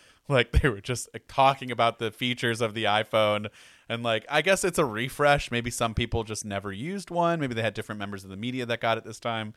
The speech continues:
But I heard that it was kind of like, "Here's the i-, the brand new iPhone fourteen in this beautiful yellow color. Let's talk about what you can do with the iPhone fourteen." And it's like, didn't we just go through this six months ago?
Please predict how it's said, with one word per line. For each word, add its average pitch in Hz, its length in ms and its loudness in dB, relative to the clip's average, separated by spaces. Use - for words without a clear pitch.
But 131 80 4
I 131 100 8
heard 151 160 6
that 131 100 2
it 113 60 2
was 110 100 -4
kind 120 200 -2
of 107 80 -4
like, 98 160 0
"Here's 175 340 2
the 117 160 0
i-, 160 240 4
the 120 100 -6
brand 175 300 0
new 160 200 -4
iPhone 143 440 -2
fourteen 135 480 -4
in 117 80 -8
this 101 140 -12
beautiful 156 520 -4
yellow 120 440 2
color. 101 440 0
Let's 160 280 2
talk 123 260 2
about 113 460 4
what 107 260 -2
you 139 100 0
can 180 160 -6
do 208 160 0
with 175 140 6
the 123 60 2
iPhone 104 280 2
fourteen." 107 280 -4
And 101 120 -8
it's 104 140 -10
like, 107 260 -2
didn't 190 220 -4
we 190 100 -4
just 175 220 -4
go 147 180 6
through 147 240 -2
this 196 180 2
six - 320 -4
months 135 260 0
ago? 214 320 -4